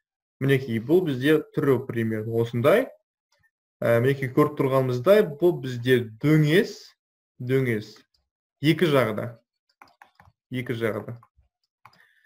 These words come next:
Сонда не болады? Бұл бізде қос дөңес деген жауап болу керек.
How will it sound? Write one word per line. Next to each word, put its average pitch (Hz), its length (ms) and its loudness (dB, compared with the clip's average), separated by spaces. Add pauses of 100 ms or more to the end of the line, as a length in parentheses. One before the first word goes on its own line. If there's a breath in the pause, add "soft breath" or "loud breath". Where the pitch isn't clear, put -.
(300)
Сонда 190 240 4
не 180 80 4
болады? 208 220 4
Бұл 185 160 -2
бізде 170 240 2 (340)
қос - 540 4 (580)
дөңес 147 460 2
деген 117 180 -2
жауап 113 300 -2
болу 139 180 -4
керек. 220 240 -2